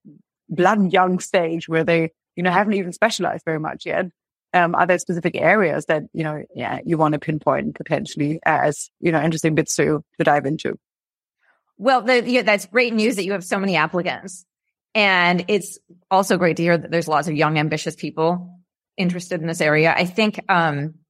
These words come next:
Speaker 2: you need more than ambition, though. You know, you, you also need to have, I'm not saying you have to have a university degree, but you need to have a really great idea. Um, and if you don't have a great idea, then you need to find someone who has a great idea,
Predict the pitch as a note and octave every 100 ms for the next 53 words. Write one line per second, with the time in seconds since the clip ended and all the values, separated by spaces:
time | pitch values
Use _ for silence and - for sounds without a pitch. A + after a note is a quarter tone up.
0 | _ _ _ _ _ - _ _ _ _
1 | _ _ _ - F3+ G3 G3 F#3 F#3 G#3
2 | G3 F3+ D#3+ F3 D#3+ - C#3+ C#3+ - -
3 | _ _ _ _ _ _ F3+ E3+ D#3+ D#3
4 | F3+ F3+ F#3+ F3 F#3+ G3 F3+ F3 F3 F3
5 | D#3+ D3+ D3+ _ - G3+ A#3+ G#3+ A3 G3
6 | F3+ F3 F3+ E3+ D#3+ D3+ D#3 D3+ D3+ -
7 | D3+ D3+ F3 G3 F3 E3+ F3 F3+ G#3 F3+
8 | D#3+ D#3 - D#3+ D3 F3+ F3+ F3+ C#3+ D#3
9 | D3+ D3 C#3 D3+ G3+ C#4 B3+ _ _ _
10 | _ _ _ _ - F3+ E3 D3 C#3 D#3
11 | _ _ - E3+ E3+ D#3 E3 A3 D#4+ C4
12 | - F#3+ D#3+ D#3 D#3 D3+ D3 D3 D3 C#3
13 | E3 E3+ F3 F3 E3+ - - F#3+ A3 G3+
14 | E3 C#3+ D#3 D#3+ D#3 C#3 C#3+ D3+ D3 D3
15 | C#3 G#2 F2